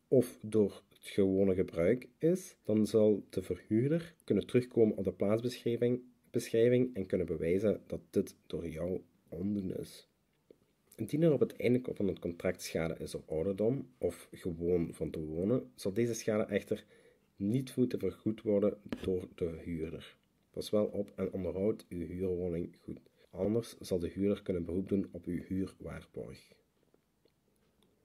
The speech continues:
Dus de conclusie, wat hebben we vandaag geleerd over de zoektocht naar een woning en het contract? Eerst gaan we proberen onze eigen wensen te bepalen, zodat we zeker weten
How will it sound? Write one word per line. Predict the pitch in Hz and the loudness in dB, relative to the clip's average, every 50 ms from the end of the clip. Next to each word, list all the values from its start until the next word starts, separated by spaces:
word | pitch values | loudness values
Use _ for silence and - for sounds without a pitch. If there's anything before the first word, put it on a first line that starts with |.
| _ _ _ - | _ _ _ -6
Dus | - 107 101 | 0 0 0
de | 98 101 | 0 0
conclusie, | - 101 95 - - 101 95 98 98 - - - | -4 -6 -4 0 -2 -2 0 0 -4 -4 -4 -8
wat | 123 127 - | -10 -2 2
hebben | 139 131 123 | 2 2 4
we | 117 113 | 4 2
vandaag | 101 95 90 90 92 95 - - | 2 2 2 2 2 0 0 -2
geleerd | - - 87 82 85 95 104 - - - | -4 -2 -2 0 2 0 0 -2 -6 -12
over | - 95 95 | -8 -8 -2
de | 85 92 | -2 -2
zoektocht | 87 - - 104 - - 87 - - | -2 -2 -6 -2 0 0 0 0 -2
naar | 82 80 76 | -6 -4 -4
een | 76 80 | -4 -4
woning | 82 85 95 107 110 110 113 117 113 | -2 0 2 4 4 4 2 2 -2
en | - 95 95 | -2 -2 -2
het | 90 82 - - - _ _ _ _ _ _ | -2 -2 -6 -16 -20 _ _ _ _ _ _
contract? | _ - 90 - - - - 78 71 _ _ - - _ _ _ _ _ _ - _ - - - - - _ | _ -6 -6 -6 -6 -12 -12 -12 -12 _ _ -20 -20 _ _ _ _ _ _ -20 _ -20 -20 -20 -20 -20 _
Eerst | _ 131 139 135 - | _ 4 4 4 4
gaan | - 120 104 | 2 2 2
we | 90 | 2
proberen | - 95 85 85 87 90 92 - | 0 -2 0 2 2 2 0 -2
onze | 87 78 - | -2 -4 -4
eigen | - 90 90 85 80 - - 90 87 | -2 -2 0 0 0 -2 -4 -6 -6
wensen | 78 78 82 87 80 - - | -4 -6 -6 -6 -8 -12 -12
te | - - | -12 -10
bepalen, | 87 85 82 - 82 78 80 - - 117 - _ _ _ - _ _ | -10 -10 -8 -8 -10 -10 -10 -12 -14 -14 -16 _ _ _ -20 _ _
zodat | _ - 104 101 95 - | _ -8 -8 -8 -8 -10
we | - | -12
zeker | - - 123 123 123 - 101 | -2 2 2 2 2 0 0
weten | 98 95 95 - 104 95 | 2 2 2 4 2 2